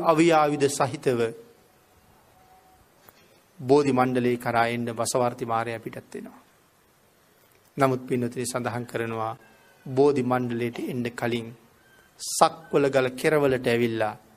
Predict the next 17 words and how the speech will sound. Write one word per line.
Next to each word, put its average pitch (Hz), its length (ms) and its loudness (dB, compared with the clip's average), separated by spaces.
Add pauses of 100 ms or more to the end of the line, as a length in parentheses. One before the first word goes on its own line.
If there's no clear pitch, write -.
(440)
සක්වල 170 580 2
ගලෙන් 131 400 4
යන්තම් 143 580 0
ඉස්සිලා 131 460 0
බලනකොට 123 480 -2 (760)
මෛත්‍රී 147 540 4
මහබෝසතාණන් 139 920 2
වහන්සේගේ 120 800 0 (440)
අමා 139 320 4
පිඩක් 131 380 -2
මෙන් 123 300 -2 (480)
ශ්‍රී - 380 0
මුඛ 139 200 0
ධාතුව 135 440 2
විතරක් 127 360 -2
දකින්නවා 113 420 -8
කියලා. - 360 -18